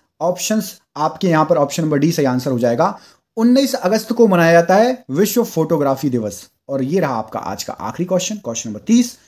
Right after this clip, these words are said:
एक सरप्राइज क्वेश्चन भी है आपके लिए। अंतर्राष्ट्रीय मुद्रा कोष आईएमएफ़ ने तालिबान के कब्जे के बाद किस देश को सभी वित्तीय मदद रोक दी है? तो तालिबान का कब्जा आप सभी को पता है अफगानिस्तान पर हो चुका है और आईएमएफ़ ने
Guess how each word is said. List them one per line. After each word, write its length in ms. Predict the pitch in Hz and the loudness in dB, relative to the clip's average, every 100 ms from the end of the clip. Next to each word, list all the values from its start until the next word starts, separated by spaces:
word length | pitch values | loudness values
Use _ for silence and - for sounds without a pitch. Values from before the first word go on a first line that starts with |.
| - | -6
एक 120 | 175 | -4
सरप्राइज 400 | 175 127 180 214 | -2 0 2 2
क्वेश्चन 300 | - 180 175 | 2 2 2
भी 60 | 147 | 2
है 60 | |
आपके 240 | 117 - 104 | 0 -2 -6
लिए। 160 | 87 - _ _ _ _ _ _ _ _ - | -8 -10 _ _ _ _ _ _ _ _ -2
अंतर्राष्ट्रीय 500 | 220 285 277 277 302 | 4 4 4 4 2
मुद्रा 300 | 214 190 233 | 4 4 2
कोष 220 | 240 233 | 2 0
आईएमएफ़ 760 | - 180 226 190 185 185 190 190 | 0 0 0 2 2 4 2 0
ने 80 | |
तालिबान 440 | 185 180 220 233 240 | 4 4 6 6 6
के 100 | 247 | 4
कब्जे 380 | 226 175 180 220 | 4 2 0 0
के 160 | 214 | 0
बाद 360 | 160 143 156 160 | 2 2 0 0
किस 280 | - 240 233 | 2 4 4
देश 320 | 165 175 - | 4 4 2
को 220 | 165 - | -4 -4
सभी 440 | - 240 262 269 226 | 2 6 8 8 6
वित्तीय 540 | 185 - 214 175 - _ _ _ - | 0 -2 0 0 -2 _ _ _ -6
मदद 320 | 147 196 214 | -2 0 0
रोक 300 | 175 135 185 | 0 2 2
दी 120 | 185 185 | 2 2
है? 260 | 202 - - | 0 -6 -8
तो 60 | 180 | -2
तालिबान 440 | 208 208 240 254 | 2 2 4 4
का 80 | 254 | 2
कब्जा 280 | 233 202 226 | 2 2 2
आप 80 | - | 2
सभी 180 | 185 | 0
को 100 | 185 | 0
पता 180 | 180 185 | 0 0
है 60 | 185 | -2
अफगानिस्तान 520 | 139 139 143 143 151 | -2 -2 -2 -2 -4
पर 100 | 151 | -4
हो 80 | 143 | -6
चुका 200 | 151 156 | -6 -4
है 80 | 160 | -4
और 160 | 139 | -4
आईएमएफ़ 380 | - 165 180 170 | 0 2 2 0
ने 100 | 185 | -4